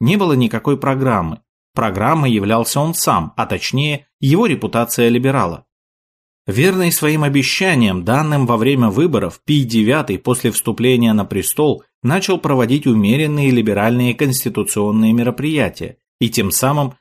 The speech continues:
сблизил церковное государство с итальянским национально-освободительным движением. Это удалось ему ещё и потому, что Курия, в общем, не была согласна с проводимой австрийцами в Ломбардии, Тоскане и Венеции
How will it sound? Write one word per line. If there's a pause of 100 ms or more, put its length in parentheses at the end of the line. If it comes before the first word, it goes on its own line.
(140)
сблизил
церковное
государство (120)
с
итальянским
национально-освободительным
движением. (680)
Это
удалось
ему
ещё
и
потому,
что
Курия, (180)
в
общем, (180)
не
была
согласна
с
проводимой
австрийцами
в
Ломбардии,
Тоскане
и
Венеции